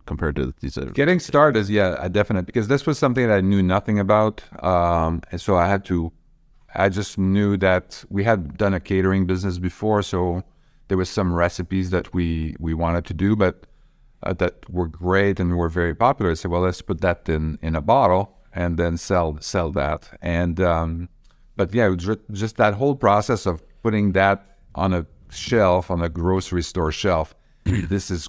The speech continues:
Speaker 2: very educational. There's a lot of work that's, uh, that's involved. And, uh, at one point, we were across the United States in, uh, over four hundred stores in the United States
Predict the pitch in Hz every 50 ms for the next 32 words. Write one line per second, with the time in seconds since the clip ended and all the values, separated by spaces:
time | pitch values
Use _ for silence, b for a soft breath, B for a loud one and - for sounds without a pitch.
0 | - - 87 85 82 98 95 98 98 95 95 60 85 90 85 - - - 90 90
1 | 87 - - 82 78 67 60 - - - - - 90 87 82 82 87 85 85 85
2 | 90 92 92 92 92 90 82 80 - 87 85 87 87 85 82 - - 85 76 -
3 | - - - 82 80 76 76 73 76 73 - 80 76 76 73 80 78 80 82 82
4 | 82 80 76 - _ _ - _ _ _ _ _ _ - - 87 87 87 87 87
5 | 82 92 90 87 78 57 82 90 85 117 117 120 117 - 127 110 101 92 101 92
6 | 92 95 92 90 87 85 - 104 98 95 98 87 92 92 90 92 90 92 85 87
7 | 82 - - 92 85 85 78 76 76 78 76 76 - - 90 85 85 82 - -
8 | 92 87 85 92 87 82 80 76 - - - 110 95 92 92 90 90 90 87 90
9 | 85 82 82 80 80 80 82 80 80 71 - - - 92 85 85 87 87 82 -
10 | - -